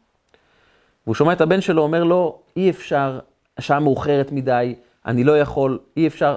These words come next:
תנסה בעוד כמה ימים."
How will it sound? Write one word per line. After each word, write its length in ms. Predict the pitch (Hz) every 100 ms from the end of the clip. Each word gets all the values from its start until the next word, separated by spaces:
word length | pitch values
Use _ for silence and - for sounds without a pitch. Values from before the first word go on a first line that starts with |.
| -
תנסה 720 | - 131 127 170 165 156 147 - - _ _ -
בעוד 240 | 135 135
כמה 260 | 135 123 113
ימים." 380 | 95 82 -